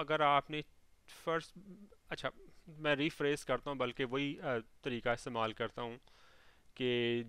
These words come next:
जो थ-, कुछ थ्योरम्स को प्रूव करने के लिए उन्होंने इस्तेमाल किया। हम कहते हैं जी चार सेमी-, चार सेंटीमीटर हमने प्रूव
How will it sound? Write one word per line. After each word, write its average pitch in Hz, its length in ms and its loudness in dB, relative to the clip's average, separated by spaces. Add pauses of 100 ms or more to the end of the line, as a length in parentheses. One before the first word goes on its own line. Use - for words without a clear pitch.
जो 123 260 -2
थ-, - 140 -12
कुछ - 300 -6
थ्योरम्स 123 400 -2
को 127 100 -6
प्रूव 127 320 -4 (100)
करने 120 220 0
के 123 120 -6
लिए 117 80 -2
उन्होंने 117 180 -4
इस्तेमाल 110 380 -2
किया। 123 220 -6
हम 151 80 -6
कहते 143 260 0
हैं 143 80 -4
जी 156 120 -4
चार 127 240 2
सेमी-, 127 360 -6 (420)
चार 131 240 6
सेंटीमीटर 131 680 -2 (360)
हमने 131 240 0
प्रूव 139 320 0